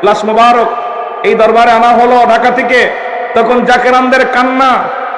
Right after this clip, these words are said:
জাকেরানদের এই পা-, পাগলের মতো ওই পা-, চোখের পানি অজার ঝরে ঝরতেছিল।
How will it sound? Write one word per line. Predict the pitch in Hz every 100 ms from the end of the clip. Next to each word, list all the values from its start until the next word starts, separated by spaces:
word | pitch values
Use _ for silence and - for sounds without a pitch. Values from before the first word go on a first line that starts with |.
| -
জাকেরানদের | 233 233 262 269 269 277
এই | 262 269 277 -
পা-, | 254 254
পাগলের | 262 269 277 277
মতো | 277 269 277
ওই | 254 269
পা-, | 254 262
চোখের | 277 - 285 269
পানি | - 277 285 254 202
অজার | 247 285 294 262
ঝরে | 294 277
ঝরতেছিল। | 240 277 277 254 285